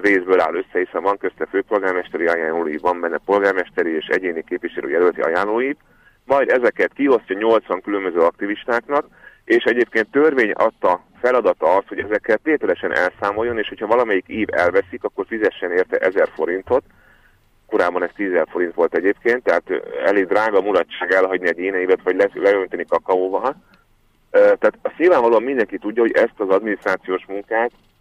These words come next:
ezt el kell végezni. Na most ezen a képen ez történik. Azt még senki nem mondta, még Kocsis Máté se, hogy ne kellene egyébként nagyon részletes és,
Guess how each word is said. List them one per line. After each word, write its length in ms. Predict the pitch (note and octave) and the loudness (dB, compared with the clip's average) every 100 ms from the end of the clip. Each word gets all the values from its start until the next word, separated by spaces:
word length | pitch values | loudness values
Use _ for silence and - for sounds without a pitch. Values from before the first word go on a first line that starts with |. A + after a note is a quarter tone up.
| - | -2
ezt 260 | - - | 0 0
el 220 | - F2+ G2 | 0 0 0
kell 200 | B2 A#2+ | 0 2
végezni. 640 | C3+ G2 E2 D#2+ D#2 C#2 _ _ | 2 4 2 0 -6 -12 _ _
Na 100 | G2 | -2
most 220 | A2 - - _ _ _ _ - | 0 -2 -6 _ _ _ _ -4
ezen 240 | A#2 B2+ | 0 0
a 60 | A2 | 0
képen 540 | G#2+ A2+ B2+ B2+ C3+ - | 0 2 2 0 -2 0
ez 200 | G#2 A2+ - _ _ _ - | 0 0 -6 _ _ _ 0
történik. 600 | A#2+ G2 - D#2+ C2+ C#2+ _ _ _ _ | 2 2 -2 -6 -6 -12 _ _ _ _
Azt 180 | G#2+ - | -2 0
még 140 | C3 | 0
senki 380 | - E3+ G3+ - | 0 0 -2 0
nem 180 | A2+ G#2 | 0 0
mondta, 380 | G#2 G2+ F#2+ G#2 | 0 -2 0 0
még 160 | A2 | 0
Kocsis 300 | - B2+ G#2 | -2 -4 -4
Máté 400 | G2+ F#2+ F2+ F2 - | -2 -2 -2 -6 -6
se, 240 | D2 G2+ - _ _ _ _ - | -2 -2 -4 _ _ _ _ -4
hogy 140 | G2+ | -2
ne 120 | D3 | 0
kellene 420 | - G#2+ G2 G2+ | 0 0 2 2
egyébként 640 | G#2 G#2+ G#2 - G2+ G2+ - _ _ | 2 2 0 0 -2 -2 -12 _ _
nagyon 400 | A2 C3+ B2+ G#2 | -2 0 4 4
részletes 580 | G2 F#2 G2+ - F#2 - | 4 2 0 0 -2 -2
és, 160 | F#2 | -4